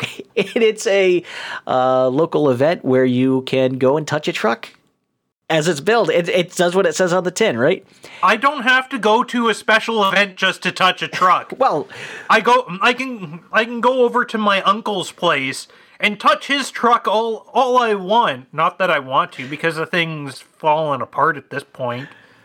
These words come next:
Speaker 2: Uh,
Speaker 1: I, I'm
Speaker 2: my
Speaker 1: gonna
Speaker 2: brother tried,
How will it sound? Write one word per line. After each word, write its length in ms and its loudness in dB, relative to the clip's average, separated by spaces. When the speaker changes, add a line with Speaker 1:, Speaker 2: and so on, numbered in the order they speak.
Speaker 2:
Uh, 280 0
Speaker 1:
I, 180 -2
I'm 100 2
Speaker 2:
my 60 2
Speaker 1:
gonna 120 0
Speaker 2:
brother 220 0
tried, 400 0